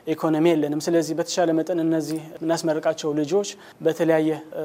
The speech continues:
ደረጃ ስልጠናዎች፣ የ-፣ የስራ ፈጠራ ክህሎት ስልጠና ብናስገበያቸው እነዚህ ልጆች there is a career out there፣ አን-፣ entrepreneurial career የሚባል አለ፣ በአንተርፕረነር መሆን ይቻላል የሚል መን-፣ ስ-፣ ምልክት ብናሳያቸው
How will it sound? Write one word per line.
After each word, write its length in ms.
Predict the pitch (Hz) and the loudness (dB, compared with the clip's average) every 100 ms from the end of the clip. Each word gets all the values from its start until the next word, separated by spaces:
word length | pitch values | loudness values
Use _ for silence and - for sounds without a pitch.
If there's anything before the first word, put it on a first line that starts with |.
| 151 | -4
ደረጃ 340 | 151 160 156 170 170 170 | 0 2 4 2 -2 -6
ስልጠናዎች፣ 560 | - 160 156 147 143 | -6 -4 -2 -4 -4
የ-፣ 180 | 151 143 - - - | -4 -4 -6 -20 -14
የስራ 320 | 151 147 - 175 | -10 -8 -2 0
ፈጠራ 260 | 170 156 151 | 0 0 0
ክህሎት 440 | 151 160 156 156 151 - | -2 -2 0 0 -4 -12
ስልጠና 400 | - 160 160 156 147 - | -4 -2 -2 -4 -6 -6
ብናስገበያቸው 960 | 156 160 151 151 151 151 151 147 180 170 | 0 0 0 0 2 2 0 0 -2 0
እነዚህ 300 | 160 151 147 | 0 -2 -4
ልጆች 280 | 147 175 - - - - | -4 -6 -6 -16 -20 -6
there 140 | - 202 | 4 6
is 80 | 170 | 4
a 80 | |
career 340 | 165 180 180 165 | 2 4 4 4
out 220 | 156 151 | 2 0
there፣ 220 | 160 151 - - - - 120 | -2 -2 -4 -20 -20 -20 -8
አን-፣ 220 | 160 165 160 | -2 -2 0
entrepreneurial 560 | 165 170 175 175 160 160 | -2 2 0 2 0 0
career 260 | 160 160 | 2 2
የሚባል 380 | 151 151 135 151 | 2 -2 -2 -4
አለ፣ 180 | 139 139 143 - | -4 -6 -8 -8
በአንተርፕረነር 600 | - 170 180 175 180 175 | -6 -4 -2 0 2 2
መሆን 260 | 170 180 170 | 2 0 0
ይቻላል 380 | - 165 165 - - - | 0 2 2 0 -20 -12
የሚል 280 | 165 170 165 - - - | -2 2 0 -2 -20 -6
መን-፣ 300 | 156 170 175 165 - - - | 0 2 2 -4 -12 -20 -12
ስ-፣ 260 | - - - | -4 -2 -2
ምልክት 420 | - 190 196 202 165 | 4 6 6 2 -2
ብናሳያቸው 920 | 165 165 156 165 160 156 151 185 | 0 -2 -4 -2 0 0 -2 -4